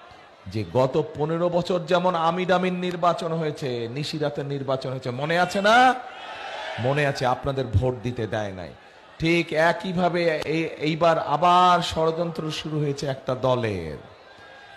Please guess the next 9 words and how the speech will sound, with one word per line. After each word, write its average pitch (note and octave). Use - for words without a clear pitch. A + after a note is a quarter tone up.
পত্রিকার C#3+
খবরে C3
এসেছে, G#2
এই D3+
যে D3+
প্রবাসী D#3
আমাদের D#3
ভাইরা D3
থাকে, C3+